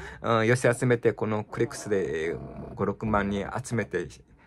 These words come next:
えー、東部からは、まあ、引き抜い-、全部は引き抜いてないですね。一部引き抜いていきますけど、ウクライナも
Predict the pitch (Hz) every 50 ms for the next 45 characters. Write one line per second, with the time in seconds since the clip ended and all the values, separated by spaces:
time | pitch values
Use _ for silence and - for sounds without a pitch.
0 | - _ - 95 92 92 92 92 90 87 87 85 82 82 80 - 135 - 156 139
1 | 117 110 - 95 87 85 85 82 76 76 101 110 98 78 - - 78 73 - 73
2 | - - - - 123 117 104 - - - 147 180 185 175 160 120 120 - - 127
3 | 127 131 131 131 139 143 139 123 - - 101 98 104 - 127 120 120 - - -
4 | 127 135 139 143 160 151 147 139 135 131 131 - - 123 104 95 87 - - -
5 | - - - - - - - - - - - - - 139 135 127 120 110 107 101
6 | 95 90 71 67 71